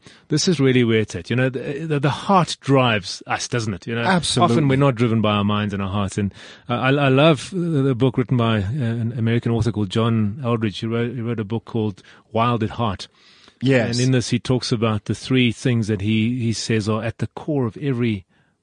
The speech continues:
Speaker 1: boy's heart, every man's heart growing up, are these three things. And he says the first one is the desire for a, a battle to fight. Uh, the second one is the desire for an adventure to live.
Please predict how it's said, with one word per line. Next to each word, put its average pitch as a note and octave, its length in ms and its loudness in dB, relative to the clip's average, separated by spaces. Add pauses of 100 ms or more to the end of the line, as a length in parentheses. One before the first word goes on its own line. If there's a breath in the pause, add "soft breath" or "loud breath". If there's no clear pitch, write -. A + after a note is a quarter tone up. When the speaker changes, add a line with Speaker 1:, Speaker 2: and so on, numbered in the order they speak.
Speaker 1:
boy's A#2 340 2
heart, - 400 -4
every B2 200 0
man's A#2 260 0
heart A2 220 -4
growing A2+ 300 0
up, G#2 180 -2
are G#2 180 -2
these A2+ 240 2
three B2 220 2
things. A2+ 280 0
And G2 80 -2
he G2+ 40 -2
says A2+ 180 -2
the A2 80 -4
first C#3 260 0
one G#2+ 140 2
is G#2+ 180 -2 (580 loud breath)
the A#2 100 0
desire A2+ 440 2
for A2 240 -2
a, G#2+ 200 -2
a A2 60 -6
battle B2 420 -4
to A2 120 -6
fight. - 460 -6 (840 soft breath)
Uh, F#2+ 180 -4
the G2+ 100 -4
second C3 320 2
one A2+ 200 4
is G#2+ 180 0
the A2 80 2
desire G#2+ 320 2
for A2+ 140 -4
an A2 60 0
adventure A2+ 440 -4
to - 140 -6
live. A2+ 360 -2